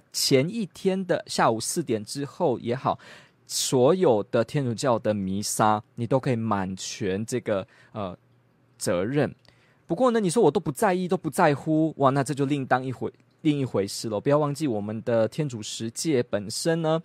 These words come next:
也很清楚的，十诫告诉我们守瞻礼主日，我们每一个人都要知道，在这个特定的圣日当中，我们应该要尽我们对天主的感恩、感谢，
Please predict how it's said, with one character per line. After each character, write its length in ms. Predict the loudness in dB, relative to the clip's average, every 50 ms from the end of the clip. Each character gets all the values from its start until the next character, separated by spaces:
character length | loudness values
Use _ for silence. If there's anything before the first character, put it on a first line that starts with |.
| _ _
也 100 | -6 -4
很 140 | -4 -4 -4
清 240 | -6 -6 -6 -8
楚 240 | -8 -8 -8 -8 -6
的， 240 | -6 -6 -6 -6 -8
十 220 | -10 -10 -8 -8 -6
诫 160 | -4 -4 -2
告 220 | 0 2 0 0
诉 180 | 0 -2 -4 -4
我 100 | -4 -4
们 240 | -4 -6 -8 -10 -12 -14 _ -20 -20 -20 -20 _ _ _ -10
守 380 | -8 -6 0 2 2 2 2
瞻 360 | 2 0 0 2 2 2 2 0
礼 200 | 0 -2 -2 -4
主 320 | -6 -8 -8 -8 -8 -6
日， 220 | -4 -2 0 0 0
我 80 | 0
们 160 | -2 -2 -2 0
每 200 | 0 0 -2 0
一 40 |
个 140 | 0 0 0
人 180 | 2 2 0 0
都 80 | 0
要 160 | 0 0 0 -2
知 160 | -2 -6 -6
道， 280 | -2 2 2 2 2
在 200 | 0 0 -2 -2
这 220 | -2 0 -2 -2 0
个 140 | 0 -2 -2
特 280 | -4 -4 -2 0 0
定 220 | 0 0 -2 -2 -2
的 80 | -2
圣 320 | -2 -2 -2 -4 -4 -2 -4
日 100 | -4 0
当 240 | 0 0 0 0 0
中， 240 | 0 0 0 0 -2 -4
我 140 | -4 -4 -4
们 140 | -2 -4 -6 -4
应 260 | -4 -4 -2 -4 -4
该 320 | -2 0 0 2 2 0 -2
要 320 | 0 2 4 4 4 4 2 _
尽 300 | -6 -2 -2 0 0 0
我 140 | -2 -2 -2
们 180 | -2 -4 -6
对 180 | -2 -2 0 0
天 320 | -2 -2 -4 -4 -2 -2
主 200 | -4 -6 -8 -8 -6
的 80 | -8 -8
感 280 | -4 -2 -2 0 0 0 0
恩、 260 | 0 0 2 0 -4 -10 _ _ _ _ _ _ _
感 200 | 0 2 2 0
谢， 380 | -2 -2 0 0 0 0 0